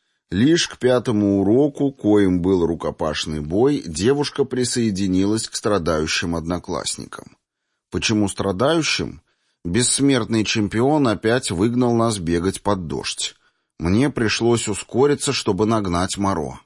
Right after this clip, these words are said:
"Все в порядке?" "Нет". Девушка была мрачнее тучи. "Не в порядке". "Взяли", догадался я. Кабалия угрюмо кивнула. "Только тебя?" Игорь присоединился к нашей славной компании.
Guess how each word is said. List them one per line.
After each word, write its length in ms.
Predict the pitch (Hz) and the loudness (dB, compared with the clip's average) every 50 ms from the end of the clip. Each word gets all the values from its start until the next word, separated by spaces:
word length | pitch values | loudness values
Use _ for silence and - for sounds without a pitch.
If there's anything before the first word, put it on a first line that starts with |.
| _ _ _ _ - | _ _ _ _ -8
"Все 180 | - - 104 | -4 -2 -2
в 80 | 92 - | -2 -2
порядке?" 640 | 92 87 90 98 117 131 - - - 92 71 71 _ _ _ _ _ _ - | -4 -2 0 0 0 0 -2 -6 -8 -8 -8 -8 _ _ _ _ _ _ -6
"Нет". 580 | 78 92 104 117 117 110 92 - - - - _ _ _ _ _ _ _ - | -2 0 2 2 2 0 0 -2 -6 -12 -20 _ _ _ _ _ _ _ -12
Девушка 560 | - 73 73 80 95 104 117 123 123 - - | -10 -6 -2 0 2 2 2 2 0 0 -2
была 300 | 127 120 113 110 98 85 | 2 2 4 4 4 4
мрачнее 580 | 85 95 92 95 92 - - 92 85 82 87 92 | 2 0 0 0 -2 -2 -2 0 0 0 -2 -4
тучи. 500 | - - 82 76 67 - - - - 65 _ _ _ | -4 -6 -8 -8 -6 -6 -8 -8 -8 -14 _ _ _
"Не 180 | - 76 85 92 | -8 -6 -6 -6
в 100 | - - | -4 -2
порядке". 680 | - 120 123 123 123 113 95 82 - - - - - - _ _ _ _ _ _ _ _ _ | 0 2 2 4 2 2 0 -2 -4 -10 -12 -12 -12 -14 _ _ _ _ _ _ _ _ _
"Взяли", 720 | - 64 73 73 85 127 160 147 117 95 82 65 53 - _ _ _ _ _ - | -8 -6 -4 -2 0 0 2 2 2 0 0 -4 -8 -10 _ _ _ _ _ -10
догадался 680 | - 85 87 80 87 80 76 85 82 82 78 - - 90 | -4 -4 0 0 0 0 0 0 0 0 0 -2 -2 -4
я. 360 | 90 85 85 73 64 62 64 _ _ _ _ _ _ _ _ _ _ _ _ - | -2 -2 -4 -4 -4 -8 -12 _ _ _ _ _ _ _ _ _ _ _ _ -6
Кабалия 720 | - 98 92 82 78 78 101 113 123 135 139 135 135 135 | -2 0 0 0 2 2 4 4 6 6 6 6 6 4
угрюмо 640 | 131 104 76 107 95 90 95 90 87 87 87 92 90 | 4 2 0 -2 0 0 0 0 0 0 0 0 0
кивнула. 640 | 82 - 101 92 85 87 85 76 71 67 60 52 - _ _ _ _ _ _ | -2 -2 -2 -2 0 0 -2 -2 -2 -4 -8 -10 -14 _ _ _ _ _ _
"Только 320 | - 87 92 95 - 90 87 | -2 0 0 0 -2 -4 -6
тебя?" 640 | - - 80 71 67 80 92 113 127 127 95 - _ _ _ _ _ _ _ _ _ - | -6 -4 -4 -4 0 0 2 2 2 2 0 -4 _ _ _ _ _ _ _ _ _ -6
Игорь 400 | - 92 101 117 117 135 143 131 | 0 2 2 2 4 4 2 2
присоединился 1040 | - - 110 104 98 - 104 98 95 92 80 90 85 87 92 104 110 - - 113 - | 2 0 0 0 0 2 2 2 2 2 0 0 2 2 2 2 2 0 -2 -4 -4
к 60 | - | -2
нашей 360 | 95 87 85 87 - - 101 | -2 -2 -2 -2 -2 -4 -4
славной 460 | 92 - 98 87 80 80 76 82 82 | -4 -2 0 0 0 0 0 -2 -4
компании. 760 | 80 - 98 95 95 - 90 76 69 62 55 57 65 64 | -2 -2 -4 -4 -4 -4 -6 -6 -6 -8 -10 -14 -16 -18